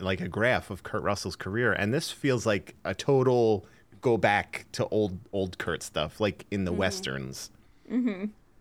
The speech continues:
Speaker 1: Um, the way we, the, the, the way we talk about, st-, like, um, what do these people want? What are their <laughs> motivations? Like,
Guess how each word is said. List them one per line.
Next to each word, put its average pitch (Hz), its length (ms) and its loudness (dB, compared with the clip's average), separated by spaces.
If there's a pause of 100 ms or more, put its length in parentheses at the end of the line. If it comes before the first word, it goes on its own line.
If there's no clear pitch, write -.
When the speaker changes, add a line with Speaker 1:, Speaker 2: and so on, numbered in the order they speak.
(340)
Speaker 1:
Um, 90 400 2 (2500)
the 120 180 2
way 175 200 6
we, 175 220 0
the, 135 200 -6
the, - 160 -12 (1080)
the 127 100 0
way 143 140 4
we 156 140 2
talk 139 320 2
about, 113 460 2 (680)
st-, - 320 -6
like, 107 420 0 (240)
um, 90 580 0 (680)
what 123 180 0
do 123 120 0
these 107 220 0
people 95 340 -2
want? 92 380 -2
What 113 140 0
are 120 40 0
their 110 140 2
<laughs> - 0 -
motivations? 117 1200 -2 (100)
Like, 110 580 -4